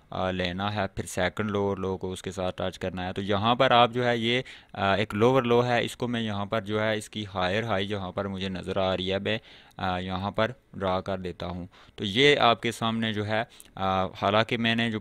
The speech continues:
पॉइंट लिया था वो यहाँ से लिया था। अगर, आ, मैं आपको क्लोज करके दिखा देता हूँ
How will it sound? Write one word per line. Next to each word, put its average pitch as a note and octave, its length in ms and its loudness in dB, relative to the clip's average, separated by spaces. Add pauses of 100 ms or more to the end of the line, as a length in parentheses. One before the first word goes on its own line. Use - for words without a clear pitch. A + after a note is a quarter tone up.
पॉइंट A#2 260 2
लिया G#2+ 240 2
था B2 100 -2
वो A2+ 160 0
यहाँ G2 360 -2
से G#2+ 140 -2
लिया F2 280 -2
था। F#2+ 200 -2
अगर, G2 260 -4 (380)
आ, F2+ 280 -4
मैं F#2 180 -4
आपको F#2+ 400 -2 (140)
क्लोज G#2 380 2 (300)
करके G2+ 340 2
दिखा F2+ 400 -4
देता F#2 300 -4
हूँ F#2+ 340 -4